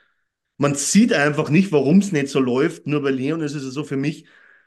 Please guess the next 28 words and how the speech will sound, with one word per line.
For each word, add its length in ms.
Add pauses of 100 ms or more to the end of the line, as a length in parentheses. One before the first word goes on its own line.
(140)
das, 300 (160)
das 140
kann 220
sich 100
so 140
schnell 180
ändern. 300
Und 100
ich 80
glaub, 200
speziell 460
Leon 500 (540)
ist 240
auch 200
ein 80
Spieler 320
der 160
zweiten 340
Saisonhälfte. 800
Ich 100
glaub, 160
das 180
war 80
er 80
fast 240
jedes 360
Jahr, 180
oder? 280